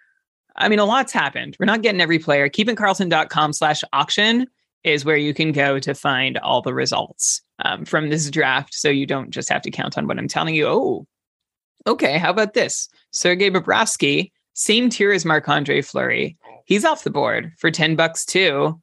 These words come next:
uh, as the goalie <laughs> run continues. Huh. So, Mike, let me put this to you. I've been in a few drafts where I've had Bobrovsky and Fleury staring me in the face,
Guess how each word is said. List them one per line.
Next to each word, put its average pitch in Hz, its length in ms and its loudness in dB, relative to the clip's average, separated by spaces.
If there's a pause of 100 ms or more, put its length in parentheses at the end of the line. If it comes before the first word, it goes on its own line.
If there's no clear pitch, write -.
(260)
uh, 156 160 0
as 160 140 2
the 165 80 2
goalie 180 380 2
<laughs> 196 180 2
run 214 180 2
continues. 165 920 0 (840)
Huh. 156 440 0 (760)
So, 247 160 2
Mike, 247 200 2 (280)
let 160 200 0
me 359 120 2
put 392 140 0
this 240 160 0
to 208 100 2
you. 127 280 0 (140)
I've 247 140 0
been 339 100 2
in 302 140 2
a 262 40 2
few 190 200 0
drafts 151 420 0
where 160 180 2
I've 160 220 4
had 165 180 0
Bobrovsky 151 540 2
and 175 100 0
Fleury 143 340 2
staring 156 360 0
me 180 80 4
in 180 80 4
the 185 80 2
face, 127 500 0